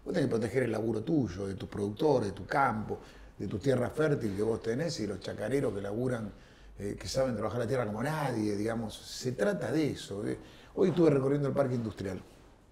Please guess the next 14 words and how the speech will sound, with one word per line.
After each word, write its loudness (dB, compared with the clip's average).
Eh, 0
y 6
vos 8
ves 4
el, 0
el 2
trabajo 2
argentino, 2
vos 4
ves, 4
este, -4
empresas 0
como 0
Cabrales, 4